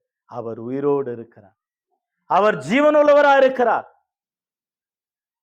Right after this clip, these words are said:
ஜீவனுள்ளவரா இருக்கிறார். இயேசு உயிர் தெழுந்தனால என்னென்னலாம் சாட்சி இருக்கிறது என்பது குறித்து வேத வாக்கியங்கள் மூலமாக நாம் கற்றுக்கொள்ள உதவி செய்வோம்.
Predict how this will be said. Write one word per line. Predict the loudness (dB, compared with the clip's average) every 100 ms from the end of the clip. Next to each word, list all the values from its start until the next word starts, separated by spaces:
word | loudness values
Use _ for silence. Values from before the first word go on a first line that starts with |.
| _ -20 -10
ஜீவனுள்ளவரா | -8 -6 -6 -6 -4 -4
இருக்கிறார். | -6 -8 -16 -20 _ _ _ _ _ _ _ _ _
இயேசு | -6 -2 -2 -4 -4
உயிர் | -4 -4
தெழுந்தனால | -4 -2 -2 0 0 0 -2 -6 _ _ _ _ _
என்னென்னலாம் | -8 -6 -2 -2 -2 -2 -4
சாட்சி | -6 -4 -4 -4 -8
இருக்கிறது | -10 -10 -10 -10
என்பது | -12 -12 -12
குறித்து | -14 -16 -16 -20 -20 _ _ _ _
வேத | -6 -4 0
வாக்கியங்கள் | 0 -2 -4 -14 -16
மூலமாக | -12 -10 -10 -12 -14 -20 -20 _ _
நாம் | -14 -14 -10
கற்றுக்கொள்ள | -10 -10 -10 -12 -10
உதவி | -10 -14 -20
செய்வோம். | _ _ _